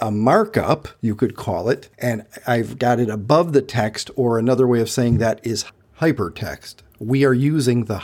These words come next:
hypertext markup language to communicate with our web browser. So there is text that we enter into our file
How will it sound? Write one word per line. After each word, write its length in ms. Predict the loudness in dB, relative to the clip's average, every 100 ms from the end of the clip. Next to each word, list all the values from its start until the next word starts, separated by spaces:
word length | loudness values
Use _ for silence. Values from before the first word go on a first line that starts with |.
| -2
hypertext 920 | -2 0 -2 -2 0 0 -2 -12 -2
markup 540 | 0 0 0 -2 0
language 640 | 0 0 0 -2 -4 -8 -10
to 80 | -4
communicate 600 | 0 4 4 2 0 0
with 180 | 0 2
our 100 | 2
web 280 | 2 0 0
browser. 400 | 0 -2 -6 -16 _ _ _ _
So 180 | 0 2
there 220 | 4 2
is 140 | 0 -4
text 420 | -6 -6 -6 -4
that 140 | -2
we 180 | 2 2
enter 280 | 2 2 0
into 180 | 2 0
our 120 | 0
file 480 | 0 -2 0 -2